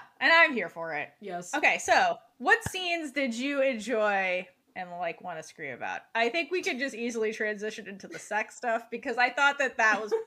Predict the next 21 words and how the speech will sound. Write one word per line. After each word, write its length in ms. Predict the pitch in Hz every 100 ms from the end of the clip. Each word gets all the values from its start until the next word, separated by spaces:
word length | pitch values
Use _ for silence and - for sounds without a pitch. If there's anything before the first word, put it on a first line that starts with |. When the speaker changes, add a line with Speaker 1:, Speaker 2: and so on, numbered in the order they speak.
| 587
Speaker 2:
<laughs> 180 | 554
Speaker 1:
I 160 | 226 285
wouldn't 260 | 403 311 247
see 140 | 247
that, 120 | 220
I 60 | 240
didn't 220 | 233 220
see 80 | 220
that 180 | 214 202
coming. 300 | 220 208 208
I 40 |
thought 180 | 196 185
it 80 | 175
was 100 | 190
really 160 | 185
great. 220 | 180 170 - - -
So 260 | - 277 262 -
specifically 480 | - 320 381 370 339
talking 220 | 262 262
about, 140 | 254 240
like, 200 | 233